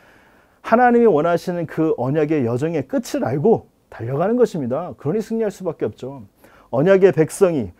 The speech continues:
언약의 여정 속에 있으니 그 어떤 문제가 앞에 온다 할지라도 승리하게 되는 것입니까?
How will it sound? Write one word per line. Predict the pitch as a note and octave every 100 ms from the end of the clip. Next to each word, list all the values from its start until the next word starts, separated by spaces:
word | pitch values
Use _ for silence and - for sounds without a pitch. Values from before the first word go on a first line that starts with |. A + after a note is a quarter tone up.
| _ _
언약의 | B2+ D3+ G3 F#3+ F3
여정 | C#3 C3+ G#3+
속에 | A#3+ B3 A3+
있으니 | G#3+ - F#3+ B3+ D#4 - _
그 | - G3
어떤 | E3+ E3 - A#3 A3+
문제가 | G#3 F#3+ F#3 F#3
앞에 | C3 - D#3+
온다 | D3+ D3 D#3 E3+
할지라도 | E3+ G3+ F#3+ E3 G3 B3+ _ _
승리하게 | - A3+ G3+ D3 F#3+
되는 | C#3 B2+
것입니까? | A#2+ - A2 A#2